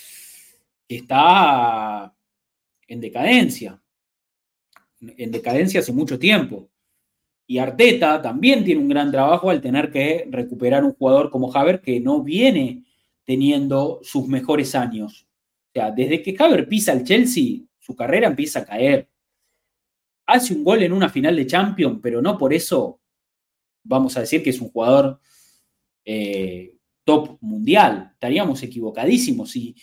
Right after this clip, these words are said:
dijéramos que Havertz es un jugador top mundial porque hizo un gol en la final de Champions y lo pagaron setenta y cinco palos. No me parece a mí. O sea, yo creo que él primero tiene que recuperar muchas sensaciones.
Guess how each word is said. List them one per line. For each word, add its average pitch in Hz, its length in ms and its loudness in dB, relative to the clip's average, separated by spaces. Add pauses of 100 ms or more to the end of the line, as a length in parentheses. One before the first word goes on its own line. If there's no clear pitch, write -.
(240)
dijéramos 143 460 -2
que 127 100 -8
Havertz 185 320 2
es 143 160 -6
un 131 120 -6
jugador 139 340 0 (340)
top 220 400 2
mundial 202 800 0 (260)
porque 208 420 4
hizo 190 200 0
un 160 60 -6
gol 185 100 4
en 185 80 6
la 151 80 2
final 160 160 0
de 170 80 -2
Champions 208 320 0
y - 20 2
lo 131 100 0
pagaron 151 300 2
setenta 127 300 -2
y 127 60 -2
cinco 131 260 -2
palos. 95 400 -10 (640)
No 147 260 2
me 208 120 4
parece 131 440 0
a 104 60 -8
mí. 98 160 -16 (400)
O - 40 -20
sea, 110 100 -16
yo 180 160 -2
creo 233 180 4
que 214 80 0
él 240 120 0
primero 190 360 2
tiene 220 320 0
que 143 80 -4
recuperar 139 680 -2
muchas 202 440 0
sensaciones. - 720 -16